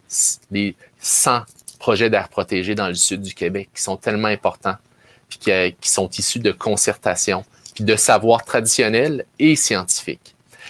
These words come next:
Deux, une autre proposition, c'est exactement ce que tu viens de dire, protéger les forêts puis les milieux humides, les, les forêts autour des banlieues et des villes,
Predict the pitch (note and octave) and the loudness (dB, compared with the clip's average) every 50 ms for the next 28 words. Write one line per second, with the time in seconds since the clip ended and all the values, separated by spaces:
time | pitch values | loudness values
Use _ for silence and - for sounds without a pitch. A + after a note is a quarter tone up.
0 | - - - - _ _ _ A2+ A#2+ C#3+ C#3+ C3+ A#2 - - B2 C3+ D3+ D#3 D3+ | -20 -20 -20 -20 _ _ _ 2 4 4 4 4 2 0 -2 2 4 4 2 2
1 | - - A#2+ - - A#2 G2+ - - - A#2+ A#2+ A#2 - - - A2+ A2+ A2 A#2+ | 0 -2 -2 -2 -2 -4 -4 -2 -2 -2 -2 -2 -4 -6 -8 -8 -6 -4 0 0
2 | C3 C3 - B2+ A#2+ A#2+ - - G2+ - - G#2+ G2+ G2 F#2 F2 F#2 - A#1 - | 0 0 0 -2 -2 -2 -4 -6 -6 -6 -6 -6 -6 -6 -4 -4 -2 -2 -2 -4
3 | - - _ - - C#3 C#3+ C#3 - - B2 A2+ A2 G#2+ G#2 A2+ A#2+ A#2+ B2+ C3 | -6 -12 _ -2 0 2 2 2 2 2 2 2 2 2 0 0 -2 -2 -4 -6
4 | - - _ _ _ _ _ _ - G#2 G2 - - - G#2+ G2 G2+ G#2 G#2+ - | -14 -20 _ _ _ _ _ _ -6 -6 -6 -4 -2 0 0 2 2 0 0 -2
5 | - - G2+ G2+ G2 G2 G2+ G#2+ G#2 G2 G2 G#2 A2 A2 A2 A2+ - _ _ _ | -6 -6 -4 -2 -2 -2 -2 -2 -4 -4 -2 0 0 0 0 -2 -4 _ _ _
6 | _ _ _ _ _ _ _ _ - A#2 A#2 A#2+ B2 B2+ C3 C3 B2+ B2+ A#2 F#2 | _ _ _ _ _ _ _ _ -4 -2 0 2 4 4 6 4 4 2 -2 -2
7 | F#2+ G2+ G2+ F#2+ - - F#2+ G2 G2 - - - - C3+ A#2 B2 A#2+ - C3 C3+ | 0 0 0 0 0 -2 -2 -4 -4 -4 -2 0 2 2 4 2 2 2 2 2
8 | C#3 C#3 - - C#3 C3+ C3+ C#3 A#2+ G#2+ G#2 G2+ G2 F2+ - _ _ _ - F#2 | 0 0 2 2 2 2 2 0 0 -2 -2 -2 -2 -4 -6 _ _ _ -4 0
9 | G#2 B2 B2+ B2 A#2+ A2 G#2+ A2+ A2+ G#2+ F2+ F2+ F2+ F2 E2+ E2+ F#2+ G2 G2 F#2 | 2 2 2 2 2 0 -2 -2 -2 -2 -4 -4 -4 -4 -4 -4 -4 -4 -4 -4
10 | F2 | -6